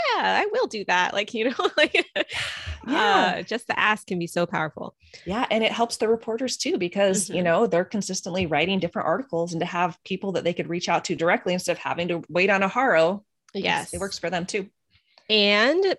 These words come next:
Speaker 1: p-, a lot of journalists write for multiple publications. So it's
Speaker 2: Mm-hmm.
Speaker 1: not like you're just gonna keep getting the same backlink from the same place, 'cause that's,
Speaker 2: Yep.
Speaker 1: you know, diminishing returns, but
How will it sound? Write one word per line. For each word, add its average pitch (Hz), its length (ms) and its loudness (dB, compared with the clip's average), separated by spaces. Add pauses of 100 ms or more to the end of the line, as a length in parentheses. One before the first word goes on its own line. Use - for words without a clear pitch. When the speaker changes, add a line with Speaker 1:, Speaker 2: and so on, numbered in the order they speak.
Speaker 1:
p-, - 160 -14
a 202 100 0
lot 170 320 2
of 269 160 0
journalists 196 580 -2
write 180 200 0
for 180 100 -6
multiple 175 380 -4
publications. 175 880 -2
So 165 640 2
it's 185 340 2
Speaker 2:
Mm-hmm. 233 80 0
Speaker 1:
not 202 260 4
like 190 320 4
you're 180 120 -2
just 180 200 -6
gonna 180 160 -2
keep 180 200 -4
getting 175 160 0
the 170 80 -8
same 175 200 -2
backlink 170 460 -2
from 165 140 -8
the 175 80 -8
same 170 420 -6
place, 339 460 4
'cause 196 140 0
that's, 196 180 0
Speaker 2:
Yep. 170 220 -4
Speaker 1:
you 190 120 -4
know, 170 260 -2 (120)
diminishing 190 420 0
returns, 185 720 -2
but 175 300 2